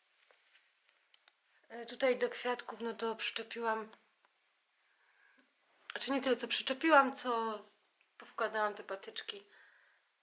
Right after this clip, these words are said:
I tak się prezentuje toaletka. Na toaletce zawiesiłam tą girlandę z różami. Ona jest z lampeczkami led, więc wieczorem będzie ładnie na pewno wyglądać.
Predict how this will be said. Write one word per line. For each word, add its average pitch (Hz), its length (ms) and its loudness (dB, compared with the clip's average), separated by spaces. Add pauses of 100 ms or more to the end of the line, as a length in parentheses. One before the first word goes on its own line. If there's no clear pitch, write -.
(720)
I 285 80 -16
tak 285 140 2
się 254 120 -2
prezentuje 240 520 0
toaletka. 240 680 2 (1000)
Na 254 140 -4
toaletce 247 960 2
zawiesiłam 226 760 0 (520)
tą 233 160 -6
girlandę 220 500 2
z - 80 -6
różami. 247 520 2 (260)
Ona 220 220 2
jest 220 140 0
z - 20 -12
lampeczkami 220 640 -2
led, 220 200 6
więc 208 220 -4
wieczorem 214 340 -6
będzie 208 240 -6
ładnie 214 220 -2
na 214 120 -6
pewno 208 280 -10
wyglądać. 233 640 -2